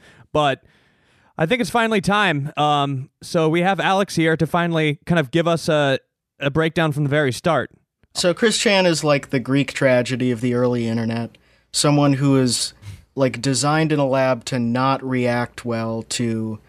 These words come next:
Speaker 2: being trolled by twelve-year-old psychopaths on four chan.
Speaker 1: Hmm.
Speaker 2: Just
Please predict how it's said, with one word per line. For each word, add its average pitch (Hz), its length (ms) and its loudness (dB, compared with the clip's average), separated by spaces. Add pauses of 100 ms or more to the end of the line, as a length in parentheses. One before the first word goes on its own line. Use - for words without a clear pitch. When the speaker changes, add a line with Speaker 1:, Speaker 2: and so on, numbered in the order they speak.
(340)
Speaker 2:
being 131 280 4
trolled 127 440 2
by 117 300 0
twelve-year-old 123 680 0
psychopaths 120 840 -2
on 110 100 -2
four 120 240 -2
chan. 104 440 -6 (1080)
Speaker 1:
Hmm. 262 200 2
Speaker 2:
Just 175 280 0